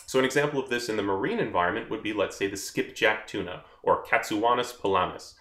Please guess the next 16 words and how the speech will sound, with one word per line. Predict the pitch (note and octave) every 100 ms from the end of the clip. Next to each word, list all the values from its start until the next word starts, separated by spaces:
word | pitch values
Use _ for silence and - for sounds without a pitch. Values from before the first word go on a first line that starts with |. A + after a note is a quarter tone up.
| - -
Now, |
I | F#2
probably | - C3 B2 G2
just | - A#2+ G2 F#2+
butchered | A#2+ A#2+ B2+
that | G#2+ -
scientific | - G#2 G2 - F#2+ -
name, | F2 F2 E2+ - -
but | G#2
I | A2
just | G#2+ C#3
wanted | C#3 C3
to | -
remind | B2+ A2 F#2+ G2+
you |
that | F#2+ E2+